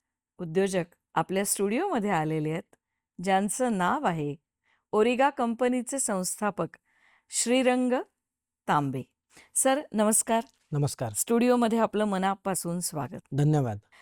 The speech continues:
Speaker 1: सर, कसे आहात?
Speaker 2: एकदम मजेत.
Speaker 1: सर, मला नावच खूप आवडलं, ओरिगा. ओरिगा ह्या, हे, हे जे नाव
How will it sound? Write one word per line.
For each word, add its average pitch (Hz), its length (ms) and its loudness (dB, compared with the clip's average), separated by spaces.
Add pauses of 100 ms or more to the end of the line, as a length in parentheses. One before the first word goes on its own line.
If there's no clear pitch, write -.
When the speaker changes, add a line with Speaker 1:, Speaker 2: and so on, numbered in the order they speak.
Speaker 1:
सर, 285 160 2
कसे 294 300 2
आहात? 269 220 4 (200)
Speaker 2:
एकदम 160 280 2
मजेत. 117 220 -2 (600)
Speaker 1:
सर, 269 120 2
मला 277 240 4
नावच 233 460 2
खूप 214 200 -2
आवडलं, 170 440 0 (440)
ओरिगा. 185 440 4 (920)
ओरिगा 277 580 4 (840)
ह्या, 240 280 4
हे, 247 280 2
हे 247 120 4
जे 262 140 2
नाव 233 240 2